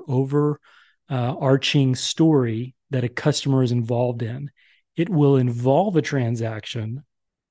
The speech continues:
but you don't want to get focused on the transaction itself. You want to understand the larger journey. When you do that, you see that there's lots of opportunities in the customer's journey to provide value and therefore stand out.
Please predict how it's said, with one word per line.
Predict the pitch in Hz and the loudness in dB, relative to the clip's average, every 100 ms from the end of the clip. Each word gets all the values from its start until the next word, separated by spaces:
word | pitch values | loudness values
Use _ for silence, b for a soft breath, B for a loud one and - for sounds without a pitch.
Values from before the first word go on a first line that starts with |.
| _ | _
but | 151 131 | 2 4
you | 156 | 4
don't | 175 | 6
want | 156 | 4
to | 165 | 2
get | - | 2
focused | 151 143 156 131 | 2 2 -2 -2
on | 127 | -2
the | |
transaction | - - 131 127 120 127 117 - 123 | -4 0 2 2 2 0 -2 -6 -8
itself. | 110 - 127 135 - _ b b - | -8 -4 -4 -4 -14 _ b b -4
You | 127 | 2
want | 127 | 2
to | 127 | 2
understand | 123 147 131 | 0 0 2
the | |
larger | 123 120 123 | 0 -2 -4
journey. | 117 127 120 127 - B B B - | -2 0 0 -4 -12 B B B -2
When | 127 | 2
you | |
do | 123 214 | 6 6
that, | 147 120 135 b b b _ | 6 2 -4 b b b _
you | 139 | -2
see | 127 - 175 | 0 4 4
that | 151 | 4
there's | 131 123 | 0 0
lots | 120 131 151 165 | 0 2 0 0
of | 147 | 2
opportunities | 143 131 127 - 180 175 127 113 117 - | 2 2 -4 -2 0 2 0 -4 -8 -4
in | 160 | 2
the | 147 | 2
customer's | 147 147 - 131 120 | 2 -2 -2 -4 -4
journey | 120 147 160 117 117 127 _ - | 2 4 4 2 -4 -8 _ -16
to | - | -4
provide | 135 117 120 135 | -2 0 0 2
value | 131 123 120 165 160 _ _ _ | 2 0 -4 -10 -12 _ _ _
and | 143 131 | 0 2
therefore | 120 131 | 2 -2
stand | 107 123 113 | -2 -2 -2
out. | 110 151 | -6 -10